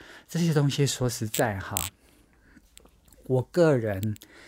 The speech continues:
没有那么偏好去记它，而且也，我也觉得没有必要去记它。嗯，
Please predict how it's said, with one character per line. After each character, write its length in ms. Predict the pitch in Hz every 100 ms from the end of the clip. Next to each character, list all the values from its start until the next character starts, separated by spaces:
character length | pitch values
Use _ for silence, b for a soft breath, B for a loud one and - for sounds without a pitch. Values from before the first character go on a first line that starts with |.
| B B
没 220 | 120 127
有 160 | 151 120
那 120 | 120
么 140 | 135 113
偏 340 | - - 127
好 440 | 131 - 147 120
去 240 | 110 - 117
记 320 | - 127 110
它， 440 | - - 98 95 - B B B B B
而 120 | 127
且 300 | - - 131
也， 480 | 120 110 95 - - - _ -
我 120 | 147
也 140 | 143
觉 220 | 113 110
得 160 | 110 117
没 120 | 127
有 120 | 143
必 180 | 104 -
要 180 | 131 113
去 220 | 110 131
记 300 | 117 - 117
它。 420 | 104 - 101 95 - B B B B B B B _
嗯， 720 | 131 127 131 127 131 135 131